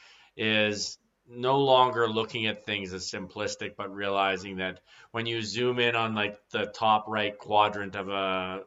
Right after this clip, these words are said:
square that's been cut into four pieces, well, you can cut that into four pieces, and you can,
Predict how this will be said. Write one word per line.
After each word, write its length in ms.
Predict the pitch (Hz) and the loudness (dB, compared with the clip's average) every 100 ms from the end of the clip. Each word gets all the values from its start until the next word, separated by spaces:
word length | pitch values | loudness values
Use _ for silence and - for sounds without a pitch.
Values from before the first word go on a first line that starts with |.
| _ | _
square 380 | - - 113 104 | -10 0 2 2
that's 180 | 104 | -2
been 400 | - 98 95 95 | -6 -10 -8 -10
cut 220 | 95 - 104 | -8 -4 -2
into 160 | 101 | -4
four 260 | - 110 98 | -6 -6 -6
pieces, 560 | - 107 - 107 90 - - - | -6 -8 -8 -10 -12 -14 -20 -8
well, 100 | 107 | -2
you 60 | 113 | -2
can 100 | 110 | -2
cut 220 | 110 110 | -2 0
that 260 | 110 110 - | 2 2 0
into 120 | 110 | -8
four 280 | 98 - 98 | -10 -6 -6
pieces, 460 | 92 98 95 92 90 | -6 -8 -10 -12 -12
and 120 | 98 | -12
you 100 | 98 | -10
can, 220 | 113 104 | -10 -12